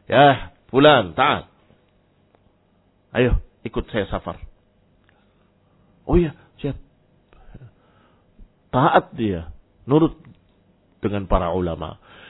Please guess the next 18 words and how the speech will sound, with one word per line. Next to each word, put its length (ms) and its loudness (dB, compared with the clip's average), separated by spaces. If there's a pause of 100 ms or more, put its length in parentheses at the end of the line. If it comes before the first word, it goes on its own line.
Dibawa 640 8
oleh 220 10
para 260 8
ulama 560 6
hanya 640 4
sebagai 640 4
kitab. 380 -6 (1080)
Karena 160 -2
dia 160 -4
tidak 240 0
faqih, 300 -4 (960)
tidak 180 2
alim, 480 0 (480)
tetapi 400 4
penghafal 640 4
kuat. 340 0 (960)
Maka 320 6
kalau 160 10